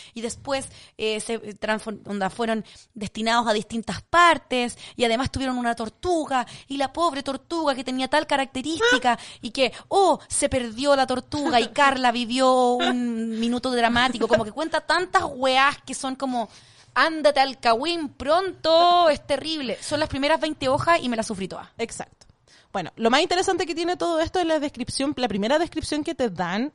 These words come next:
Speaker 2: sobre Carla Ochoa y Miguel Piñera. Y lo primero que te dicen de la Carla es que ella es una, una joven hermosa, una princesa de un cuento de hadas, inocente. Él, un príncipe de la noche, o el rey de la bohemia,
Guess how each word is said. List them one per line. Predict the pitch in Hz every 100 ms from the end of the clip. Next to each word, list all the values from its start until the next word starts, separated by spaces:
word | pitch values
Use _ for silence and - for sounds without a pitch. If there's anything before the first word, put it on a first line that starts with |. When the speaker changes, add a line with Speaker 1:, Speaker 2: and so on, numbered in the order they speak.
| -
Speaker 2:
sobre | - 226 208
Carla | 208 233 254
Ochoa | 247 269 262 262
y | 254
Miguel | 240 240 254
Piñera. | 262 165 - 78 _ _ _ _
Y | 202
lo | 196
primero | 214 277
que | 311
te | 311
dicen | 320
de | 311
la | 277
Carla | 233 262
es | 269
que | 247
ella | 240
es | 247 254
una, | 240 233 -
una | 226 220
joven | - - 262 254 240 226
hermosa, | 202 202 214 240 233 226
una | 220 220
princesa | 214 220 202 - 262 254 254
de |
un | 247 233
cuento | 240 240 240
de | 226 208
hadas, | 226 208 202 190
inocente. | 226 240 226 - 269 240 - 160 - _ - - _
Él, | 254 233 180 -
un | 233 208
príncipe | 240 262 - 320 302
de | 302
la | 294
noche, | 285 285 - 196 -
o | 202
el | 202
rey | 190 226 247
de | 240
la | 240
bohemia, | 233 233 240 226 185 170